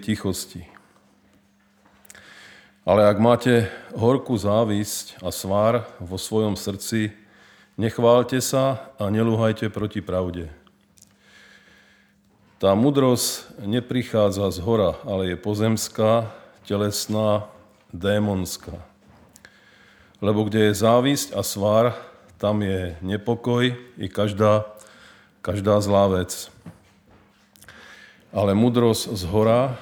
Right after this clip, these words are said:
je ponajprv čistotná, potom pokojná, prívetivá, povoľná, plná milosrdenstva a dobrého ovocia,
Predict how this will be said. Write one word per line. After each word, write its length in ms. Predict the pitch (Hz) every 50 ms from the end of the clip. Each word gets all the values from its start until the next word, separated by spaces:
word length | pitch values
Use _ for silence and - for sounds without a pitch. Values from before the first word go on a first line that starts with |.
| - - - - 123
je 160 | 98 98 98
ponajprv 640 | 98 113 113 117 113 113 110 - 98 92 87 - -
čistotná, 960 | - - 107 101 - - - 120 110 - - 120 117 117 117 120 120 120 117 - - - - _ _ _ _ _
potom 480 | - 101 95 - 98 82 80 80 76 76
pokojná, 800 | - 92 90 - - 107 107 107 110 110 113 113 113 113 113 - - - _ _ _ _ _ _ _ _ _
prívetivá, 960 | - 98 107 107 107 113 110 110 - 117 113 110 113 113 113 113 113 113 104 - - - _ _ _ _ _ _ _
povoľná, 720 | - 95 95 101 107 107 110 107 110 110 110 107 107 107 107 - - - _ - - _ _ _ _ _ _ _ _ _
plná 240 | _ 104 110 110 101
milosrdenstva 1040 | 95 98 107 107 113 110 - - 123 113 117 117 120 113 - - 117 113 117 113 104
a 0 |
dobrého 480 | 101 101 107 98 104 110 110 107 107 95
ovocia, 800 | 87 87 92 98 101 101 - - 120 110 113 110 113 110 101